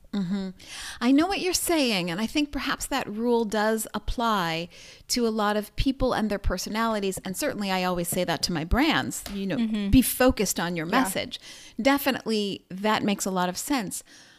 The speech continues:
Speaker 1: But from my perspective, the way my brain works is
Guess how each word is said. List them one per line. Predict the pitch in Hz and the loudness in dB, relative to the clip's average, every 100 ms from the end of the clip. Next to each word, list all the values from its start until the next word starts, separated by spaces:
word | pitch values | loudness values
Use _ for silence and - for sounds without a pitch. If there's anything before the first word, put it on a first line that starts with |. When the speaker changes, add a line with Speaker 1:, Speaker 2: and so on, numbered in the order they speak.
| _ _ _ _ _ | _ _ _ _ _
Speaker 1:
But | - - | 2 2
from | - 277 | 4 6
my | 320 427 - | 6 4 2
perspective, | 254 - 120 - 147 208 | 0 0 -6 -6 -10 -2
the | 208 | 2
way | 233 | 4
my | 240 240 277 320 | 6 6 6 6
brain | 233 214 190 165 | 4 2 0 -4
works | 160 - - - - - - - | -8 -10 -10 -10 -12 -20 -12 0
is | 214 214 | 2 2